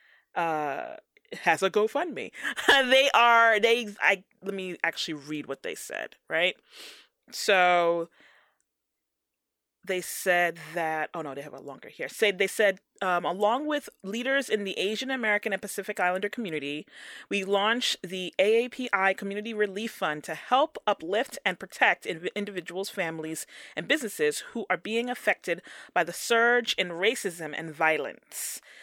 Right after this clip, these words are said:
Uh, and then I'm reading this from Instagram. They say, "Share, save, and send to help spread the word." And the link is gofundme dot com slash A A P I. And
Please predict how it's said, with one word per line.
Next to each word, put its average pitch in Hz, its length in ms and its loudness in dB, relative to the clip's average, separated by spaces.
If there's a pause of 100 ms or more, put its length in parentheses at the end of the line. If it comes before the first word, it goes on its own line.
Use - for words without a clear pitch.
(280)
Uh, 147 340 -4
and 160 320 -4
then 147 580 -2
I'm 170 220 2
reading 175 240 -4
this 156 140 -4
from 156 140 -10
Instagram. 165 520 -4
They 151 100 -2
say, 151 180 -4
"Share, 226 380 4
save, 185 360 0
and 165 140 0
send 160 680 0 (240)
to - 120 -4
help 175 400 0
spread - 360 -4
the 147 80 -6
word." 151 640 0 (480)
And 165 640 2
the 151 500 -6
link 196 440 -4
is 165 240 0
gofundme 208 920 -2
dot 208 220 0
com 190 320 -6
slash 175 380 -4 (120)
A 190 220 -2
A 202 160 0
P - 280 -8
I. 143 340 -4 (800)
And 170 580 -4